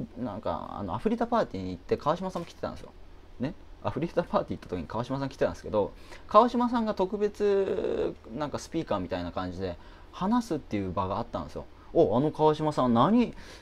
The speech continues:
何話すんだろうな」って僕は注意、興味深く見てたわけですよ。こう、こそっと。「川島さん何話すんだ」と思ってたら、まず「川島さんじゃあお願いします」みたいな感じで、川島さんまずマイク持ったわけですね。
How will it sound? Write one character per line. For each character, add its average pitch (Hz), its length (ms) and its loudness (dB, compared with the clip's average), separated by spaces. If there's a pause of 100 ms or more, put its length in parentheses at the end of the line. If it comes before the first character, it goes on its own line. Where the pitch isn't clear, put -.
(180)
何 262 240 4
話 131 320 0
す 117 80 -2
ん 101 60 -2
だ 92 100 -2
ろ 92 100 -4
う 92 40 -6
な」 95 280 0
っ - 540 -16
て 220 60 6
僕 220 240 6
は 113 100 8
注 220 320 0
意、 214 120 -2 (360)
興 233 160 8
味 226 120 8
深 220 140 8
く 120 100 0
見 135 120 2
て - 60 -10
た 95 120 2
わ 92 60 0
け 82 60 -2
で 73 40 -6
す - 80 -14
よ。 71 100 -6 (520)
こ 101 120 -8
う、 - 40 -12
こ 98 80 -6
そ 101 180 -4
っ 92 140 -6
と。 - 100 -10 (320)
「川 123 220 0
島 170 180 0
さ 160 120 -4
ん 127 60 0
何 170 220 -2
話 113 320 -6
す - 80 -6
ん 80 100 -8
だ」 53 160 -8 (540)
と 104 60 -6
思 101 100 -4
っ 101 60 -8
て 92 100 -10
た 85 80 -6
ら、 90 200 -4 (220)
ま 180 120 2
ず 151 100 0
「川 202 180 10
島 208 200 2
さ 180 120 0
ん 170 60 0
じ 139 60 6
ゃ - 20 6
あ 98 40 6 (120)
お 131 140 2
願 143 160 2
い - 20 2
し 143 80 -6
ま 131 140 0
す」 - 40 -8
み 92 100 -4
た 87 80 -6
い - 20 -4
な 85 80 -8
感 87 160 -4
じ 95 40 -4
で、 104 140 0 (220)
川 156 100 4
島 156 220 -4
さ 135 160 -2
ん 82 100 -6
ま 120 100 2
ず 98 80 -2
マ 117 140 4
イ 120 60 2
ク - 100 -6
持 107 80 -2
っ - 20 -4
た - 120 -12
わ 71 80 -10
け - 60 -12
で - 60 -12
す - 60 -12
ね。 175 140 -6